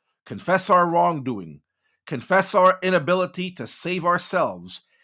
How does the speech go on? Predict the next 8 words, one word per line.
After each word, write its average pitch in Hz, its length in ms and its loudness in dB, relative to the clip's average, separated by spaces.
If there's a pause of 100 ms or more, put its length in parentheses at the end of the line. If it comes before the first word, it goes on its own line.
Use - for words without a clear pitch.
(160)
and 135 140 -2
admit 139 460 -2
our 170 180 2
need 147 440 -6
for 127 220 -8
a 117 40 -6
Savior. 117 560 -10 (1000)
It 123 160 -16